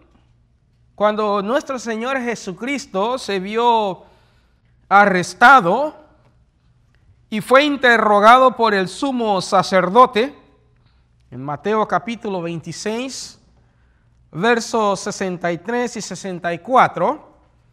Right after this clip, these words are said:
al principio dice, "Mas Jesús callaba".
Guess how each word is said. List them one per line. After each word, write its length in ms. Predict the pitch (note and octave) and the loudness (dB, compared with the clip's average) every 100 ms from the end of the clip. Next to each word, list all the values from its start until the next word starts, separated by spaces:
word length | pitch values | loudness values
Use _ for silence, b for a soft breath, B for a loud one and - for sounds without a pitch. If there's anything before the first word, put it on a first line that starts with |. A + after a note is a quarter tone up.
| _ _ _ _ - | _ _ _ _ 2
al 220 | G#3+ A#3 | 4 4
principio 560 | A3+ G#3+ C#4+ C#4+ C4+ | -2 -4 -2 0 2
dice, 400 | B3+ B3+ A3 B3 | 2 0 -2 -2
"Mas 400 | A#3 G#3+ G3 G3 | 2 4 6 4
Jesús 560 | - G#3+ - C#4 C#4+ C#4 | 0 -2 -2 -4 -4 -2
callaba". 960 | - A3 A#3+ C4 E3 F#3+ A#3 - _ | 0 4 6 6 6 2 -2 -12 _